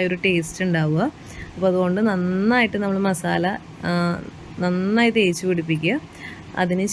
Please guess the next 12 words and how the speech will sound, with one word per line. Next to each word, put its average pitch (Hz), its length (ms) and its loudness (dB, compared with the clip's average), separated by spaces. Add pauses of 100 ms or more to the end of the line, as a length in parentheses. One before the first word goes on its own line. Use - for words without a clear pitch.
ശേഷം 185 540 2
നമ്മൾ 180 280 0
എന്തായാലും 190 640 2
മിനിമം 185 340 2
ഒരു 226 180 0
വൺ 185 320 0
അവറെങ്കിലും 190 500 2
റെസ്റ്റ് 185 260 -2
ചെയ്യാൻ 180 240 2
വെക്കുകയാണെങ്കിൽ 175 600 0 (480)
അത്രയും 185 460 2
നല്ലത്. 170 360 2